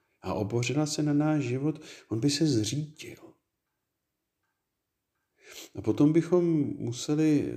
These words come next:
v troskách konstatovat, že vlastně nevíme, proč žijeme. A tak s odvahou se snažme zakládat, eh, svůj život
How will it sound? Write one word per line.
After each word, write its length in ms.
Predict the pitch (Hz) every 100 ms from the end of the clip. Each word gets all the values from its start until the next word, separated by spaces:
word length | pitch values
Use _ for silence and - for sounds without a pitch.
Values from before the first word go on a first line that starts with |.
| 120
v 120 | -
troskách 580 | - 120 123 - 151 147
konstatovat, 760 | 135 135 - 143 151 156 165 165 - - _
že 140 | 117
vlastně 640 | 110 - - - 160 160 - - _
nevíme, 540 | 107 117 143 165 120 82
proč 440 | - 92 78 - _
žijeme. 480 | 92 90 82 78 - - _ _ _ _ _ _ _ _ _ - _ _ - - _ _ _ _ -
A 60 |
tak 160 | 160 151
s 80 | -
odvahou 800 | 143 139 143 147 160 165 156 127
se 280 | - -
snažme 600 | 123 139 135 - 160 156 139
zakládat, 920 | 107 110 113 139 139 147 151 151 -
eh, 300 | 127 123 117 - _ _ _
svůj 420 | - 120 127 135
život 680 | 120 120 123 135 139 - -